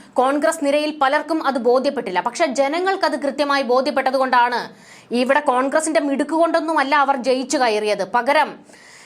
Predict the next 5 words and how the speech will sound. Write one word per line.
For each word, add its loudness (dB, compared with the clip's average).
ഏഹ്, 4
സർക്കാരിനെതിരെയുള്ള 2
ജനങ്ങളുടെ 0
അമർഷമാണ് 0
അവർ 2